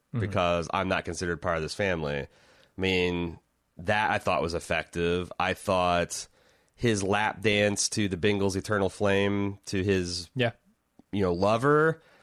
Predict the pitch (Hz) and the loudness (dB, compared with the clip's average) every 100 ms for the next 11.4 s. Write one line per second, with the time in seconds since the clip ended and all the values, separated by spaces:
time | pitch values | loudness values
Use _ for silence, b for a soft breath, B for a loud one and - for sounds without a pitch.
0 | b 92 95 85 - 82 101 104 113 - | b -2 0 -2 -8 -4 0 0 0 0
1 | 98 90 - 104 104 104 104 - 101 98 | -2 0 0 0 0 0 -2 0 2 2
2 | - 104 98 95 - 104 101 104 101 95 | -2 -2 0 -2 -2 0 0 0 2 2
3 | 95 90 85 95 92 85 98 98 101 98 | 2 0 -4 -4 -4 0 0 2 2 0
4 | 92 139 143 143 175 - 135 110 104 120 | 0 -2 0 0 0 2 2 2 0 0
5 | 131 143 - _ - - - - 139 135 | -2 -2 -12 _ -14 -10 -10 -6 -2 0
6 | 131 110 120 131 160 170 170 202 202 - | 0 2 2 4 4 2 2 2 2 0
7 | 139 123 127 127 127 113 110 110 110 110 | -2 0 0 2 2 2 2 2 2 2
8 | 123 120 113 113 - 107 101 - - 104 | 2 2 2 -2 -2 -4 -4 -4 0 2
9 | 101 101 104 101 - - 90 87 82 73 | 4 2 2 0 -6 -8 -2 2 2 -2
10 | - _ 113 101 - - - 120 117 113 | -8 _ -4 -4 -10 -16 -14 -2 -2 -2
11 | 110 117 110 | -2 0 0